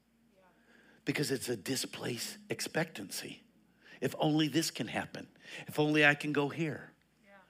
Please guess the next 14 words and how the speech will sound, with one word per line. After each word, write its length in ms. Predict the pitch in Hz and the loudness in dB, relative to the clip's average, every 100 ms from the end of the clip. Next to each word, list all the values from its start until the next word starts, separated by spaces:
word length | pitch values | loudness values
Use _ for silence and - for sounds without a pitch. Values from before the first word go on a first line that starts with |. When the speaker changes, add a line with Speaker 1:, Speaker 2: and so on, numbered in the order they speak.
| _ _ - - - | _ _ -20 -20 -10
Speaker 1:
And 100 | 113 | -2
God 220 | 123 131 | 0 0
said, 320 | - 123 98 - _ _ _ _ - _ | 0 -2 -2 -6 _ _ _ _ -20 _
"Put 200 | - - | -6 -2
your 80 | 196 | -2
expectancy 640 | 156 - 117 - 98 - | -2 -4 -4 -4 -6 -2
on 160 | 98 98 | -2 -2
me. 180 | 95 - - | -6 -10 -8
Just 280 | 190 - - | -6 -6 -8
keep 260 | - - | -8 -6
it 120 | 92 - | -6 -8
there. 220 | 151 - - _ _ _ _ _ _ _ | -12 -14 -20 _ _ _ _ _ _ _
It's, 200 | - - - | -8 -6 -6
it's, 240 | 240 - | -6 -6